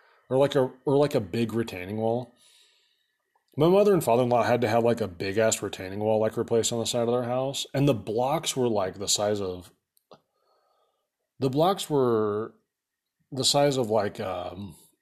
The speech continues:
they were, like, three feet long and, like, two feet wide and two feet tall. Uh, you're not gonna be like, "I'll just do it myself." Fuck no, they had to use, like, a bobcat to lift them into place. Crank, crank. <laughs> That's not good. <laughs> Thank you, Edgar.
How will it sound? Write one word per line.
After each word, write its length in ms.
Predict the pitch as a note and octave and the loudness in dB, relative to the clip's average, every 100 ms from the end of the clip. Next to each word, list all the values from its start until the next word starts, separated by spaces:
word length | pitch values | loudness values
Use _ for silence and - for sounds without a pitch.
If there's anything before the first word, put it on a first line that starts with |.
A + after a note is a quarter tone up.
| _ - | _ -4
they 140 | C3 | 0
were, 120 | E3 F#3+ | 2 2
like, 320 | F3 D3 - | 2 0 -6
three 300 | - - C3+ | -12 -2 0
feet 220 | D#3+ F3 B2 | 2 0 0
long 280 | G#2 A2+ | 0 0
and, 100 | A2+ | -2
like, 200 | G2 - | -4 -8
two 180 | - A#2 | -8 -6
feet 220 | A#2 A2+ | -4 -4
wide 240 | G#2+ F#2 F#2+ | -4 -6 -6
and 120 | F#2 | -8
two 140 | - | -8
feet 200 | G#2 A2 | -8 -10
tall. 400 | - F2 F2+ G#2 _ - - _ - | -10 -6 -6 -6 _ -20 -20 _ -10
Uh, 340 | A#2 A2+ A2+ | -6 -6 -6
you're 140 | A#2 C3+ | -4 -4
not 160 | F#3 | -4
gonna 180 | F#3 F3+ | -2 -2
be 80 | C3+ | 2
like, 220 | A2+ G#2+ | 0 0
"I'll 120 | - G3 | 0 0
just 180 | F#2+ | -2
do 180 | F#2+ G2 | -8 -12
it 60 | F#2+ | -12
myself." 640 | G2 F#2 F2+ F2+ F#2 - _ _ | -8 -6 -6 -6 -8 -10 _ _
Fuck 480 | - - - A3 G3+ | -14 -10 0 0 0
no, 240 | F#3+ G3+ F#3+ | 0 2 4
they 120 | F#3+ | 4
had 120 | F3+ | 2
to 60 | E3+ | 4
use, 260 | D3 D3 | 4 4
like, 140 | D3 B2 | 2 0
a 60 | |
bobcat 560 | F2 F2+ F#2 F#2+ G2 F#2 | -4 -2 -2 -2 -6 -8
to 80 | F#2+ | -8
lift 220 | F#2+ - | -8 -8
them 120 | G2+ | -8
into 160 | F2+ F#2 | -8 -10
place. 400 | - F#2 F#2 - - - - - - _ - | -8 -6 -8 -12 -18 -20 -20 -20 -20 _ -20
Crank, 520 | - F3+ G#3+ A3 G#3 | -8 -4 0 0 -2
crank. 720 | - E3 E3 E3 D#3+ E3 F3+ - - G3+ - G3+ - | -2 0 2 2 2 0 -2 -4 2 4 6 6 4
<laughs> 80 | - | 0
That's 340 | A2+ F3 G#3 D#4 | 0 2 0 2
not 320 | D#4 D4 G3+ | 4 4 4
good. 500 | E3 E3+ E3+ F3+ F#3+ | 6 6 6 4 0
<laughs> 180 | - - | -2 -4
Thank 260 | - E3+ E4 | -6 -6 0
you, 120 | A3 | 2
Edgar. 340 | G#2+ B2 G3 | 2 2 -2